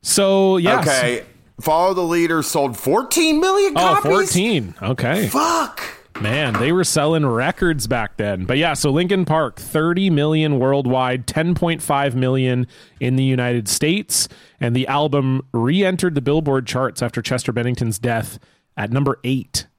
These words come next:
Speaker 1: And it went to number one on iTunes and Amazon. Now, Brian, here's a little, I got a little game for you, uh, 'cause we like to think about what else was happening in the world. So in early two thousand two,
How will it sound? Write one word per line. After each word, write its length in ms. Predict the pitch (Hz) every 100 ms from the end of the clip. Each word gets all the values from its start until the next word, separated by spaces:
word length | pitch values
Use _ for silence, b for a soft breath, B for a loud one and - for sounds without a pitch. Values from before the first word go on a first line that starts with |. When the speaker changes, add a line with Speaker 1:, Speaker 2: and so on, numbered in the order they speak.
| _
Speaker 1:
And 120 | 120
it 80 | 120
went 260 | 123 123 -
to 80 | 123
number 260 | 127 123
one 260 | 113 120 123
on 80 | 120
iTunes 480 | 117 113 - 113 104
and 100 | -
Amazon. 540 | 135 165 165 120 104 104
Now, 280 | 143 131 110
Brian, 500 | 127 135 160 120 107
here's 300 | 151 185 156
a 60 |
little, 260 | 135 131 120
I 100 | 127
got 140 | 151
a 40 | 143
little 180 | 139 131
game 340 | 131 135 131
for 240 | - 127
you, 200 | 123 147 - B B B B B
uh, 240 | 120 117 117
'cause 180 | 131 117
we 80 | 127
like 200 | 151 -
to 80 | 123
think 240 | - 160 160
about 340 | 131 120 120
what 220 | 131 156
else 240 | 160 156 -
was 120 | 123
happening 380 | 143 139 143 131
in 60 |
the 80 | 127
world. 340 | 123 127 117 -
So 100 | 123
in 100 | 123
early 300 | 170 190 214
two 180 | 165 190
thousand 460 | 185 170 170 151 -
two, 440 | 185 160 151 214